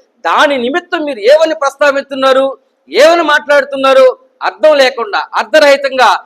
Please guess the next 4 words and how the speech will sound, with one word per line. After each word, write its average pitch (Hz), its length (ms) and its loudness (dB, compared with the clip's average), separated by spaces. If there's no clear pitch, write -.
గెద్దల్లా 285 540 2
వాలిపోతారు. 240 800 2
ఎక్కడ 311 280 -4
గెద్దల్లా 294 340 0